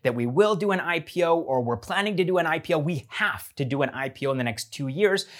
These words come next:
We have to turn cash flow positive. And for this, we need to embrace frugality as a core value."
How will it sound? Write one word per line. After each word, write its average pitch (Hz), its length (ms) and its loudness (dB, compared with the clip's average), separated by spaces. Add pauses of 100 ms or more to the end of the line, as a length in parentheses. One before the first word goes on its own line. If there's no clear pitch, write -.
(160)
We 180 120 6
have 147 320 0
to - 100 -6
turn 131 240 -4
cash 120 380 -6
flow 120 260 -2
positive. 151 640 -2 (180)
And 160 220 0
for 214 80 4
this, 247 260 4
we 151 80 0
need 156 140 0
to 151 100 -4
embrace 120 300 -2
frugality 104 640 0 (160)
as 104 100 -2
a 104 60 -2
core 104 300 -2
value." 90 380 -2